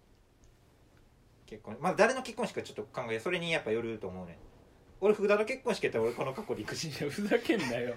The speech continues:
Speaker 1: なんで、なんで、厚揚げ入れて。
Speaker 2: お前、ふざけんなよ。
Speaker 1: お祝儀厚揚げ入れて。
Speaker 2: お前、ご飯食べに来ただけやないか、ほんま。
Speaker 1: 美味しいな、言うて。
Speaker 2: 乾杯の温度とかしてもらうからな、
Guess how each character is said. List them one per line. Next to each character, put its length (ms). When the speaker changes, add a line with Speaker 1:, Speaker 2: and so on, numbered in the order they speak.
Speaker 1:
な 140
ん 40
で、 60
な 80
ん 60
で、 100
厚 160
揚 120
げ 100
入 40
れ 100
て。 80
Speaker 2:
お 40
前、 80
ふ 160
ざ 200
け 220
ん 160
な 60
よ。 80
Speaker 1:
お 60
祝 200
儀 80
厚 140
揚 120
げ 120
入 100
れ 60
て。 80
Speaker 2:
お 40
前、 220
ご 220
飯 120
食 240
べ 60
に 120
来 100
た 120
だ 140
け 180
や 120
な 180
い 120
か、 100
ほ 120
ん 20
ま。 80
Speaker 1:
美 80
味 20
し 80
い 40
な、 140
言 100
う 40
て。 100
Speaker 2:
乾 220
杯 180
の 120
温 60
度 80
と 60
か 100
し 80
て 100
も 120
ら 120
う 60
か 100
ら 100
な、 80